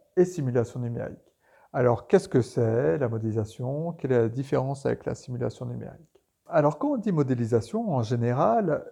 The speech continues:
c'est assez obscur pour les gens. La modélisation, en général, ils pensent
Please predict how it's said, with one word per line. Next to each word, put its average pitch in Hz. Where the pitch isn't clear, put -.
c'est -
assez 147
obscur 139
pour -
les 117
gens. 113
La 123
modélisation, 127
en 131
général, 113
ils 117
pensent 113